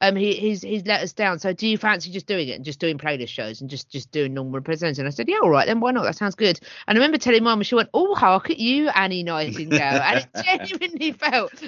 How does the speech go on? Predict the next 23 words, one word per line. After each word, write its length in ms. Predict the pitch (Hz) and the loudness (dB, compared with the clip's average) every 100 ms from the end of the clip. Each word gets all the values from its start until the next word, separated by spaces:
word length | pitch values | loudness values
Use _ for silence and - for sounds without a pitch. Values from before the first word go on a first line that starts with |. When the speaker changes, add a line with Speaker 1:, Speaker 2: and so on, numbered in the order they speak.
| - | 0
Speaker 1:
like 260 | 254 240 220 | 2 2 0
the 220 | - 98 | -2 -4
Speaker 2:
<laughs> 40 | |
Speaker 1:
greatest 560 | 95 277 277 254 269 220 | -2 -2 -2 -6 -14 -8
compliment. 480 | 262 247 226 165 143 | -6 -6 -8 -8 -6
I 160 | 180 | -6
was 180 | 214 196 | -8 -8
so 220 | 240 233 | -6 -6
pleased. 380 | 202 190 175 165 | -6 -6 -6 -6
If 60 | 190 | -8
I 100 | 214 | -8
could 180 | 233 | -8
be 240 | 202 214 208 _ - | -6 -6 -6 _ -10
a 100 | 233 | -10
third 400 | - 247 233 202 | -4 -2 0 -2
as 100 | 180 | -6
good 180 | 160 170 | -8 -8
as 100 | 160 | -4
Annie 200 | 151 151 | -4 -6
Nightingale, 540 | 147 139 147 135 127 | -10 -10 -10 -8 -6
I'd 120 | 135 | -6
be 100 | 143 | -8
delighted. 640 | 143 156 160 156 156 143 | -10 -6 -2 -2 -2 -10